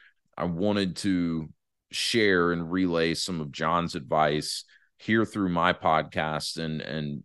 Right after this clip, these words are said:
really look at it through the lens of business ownership. So if business ownership is a goal that you have for yourself, but have not yet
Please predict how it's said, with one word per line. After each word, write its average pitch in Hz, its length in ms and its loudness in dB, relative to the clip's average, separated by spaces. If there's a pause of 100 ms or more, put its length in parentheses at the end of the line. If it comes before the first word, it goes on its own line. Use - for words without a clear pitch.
really 117 260 2
look 92 280 0
at 85 160 4
it - 120 -4 (100)
through 113 200 0
the 101 100 2
lens 85 480 -2
of 78 240 0 (480)
business 90 480 0
ownership. 78 600 -6
So 78 380 -4 (100)
if 104 260 -2 (160)
business 98 480 0
ownership 85 720 -2 (100)
is 78 500 -2
a 78 160 -6
goal 80 640 0 (520)
that 80 440 2
you 90 220 -4
have 95 320 2
for 85 120 -10
yourself, 71 600 -2
but 76 240 0 (140)
have 87 220 -2
not 87 380 0
yet 85 320 0